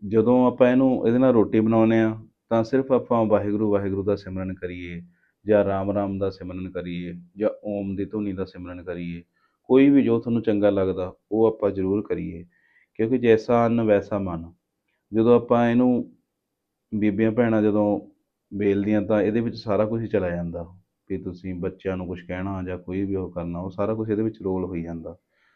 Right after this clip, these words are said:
ਜਦੋਂ ਉੱਦਾਂ ਦੀ ਉਹਦੀ ਬਿਰਤੀ ਹੋ ਜਾਂਦੀ ਹੈ, ਕਾਹਲ, ਕਾਹਲ, ਕਾਹਲ ਮੱਚੀ ਰਹਿੰਦੀ ਆ,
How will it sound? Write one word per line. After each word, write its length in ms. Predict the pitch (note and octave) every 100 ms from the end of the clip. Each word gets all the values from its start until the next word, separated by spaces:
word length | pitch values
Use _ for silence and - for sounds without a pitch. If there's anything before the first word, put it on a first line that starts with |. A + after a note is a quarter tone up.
| _ _ G#2
ਜਦੋਂ 280 | A2+ B2 -
ਉੱਦਾਂ 340 | A2 G#2+ A#2
ਦੀ 100 | A#2
ਉਹਦੀ 160 | A#2 A#2+
ਬਿਰਤੀ 380 | G#2+ F#2 G#2+
ਹੋ 120 | G#2+ G2
ਜਾਂਦੀ 220 | F#2+ G2
ਹੈ, 60 |
ਕਾਹਲ, 340 | F2+ F#2 G2+ A2
ਕਾਹਲ, 280 | G2+ G#2 G2+
ਕਾਹਲ 280 | G2 G#2
ਮੱਚੀ 300 | G#2 F2+ G2+
ਰਹਿੰਦੀ 340 | F2+ F#2 G2 G2
ਆ, 140 | F#2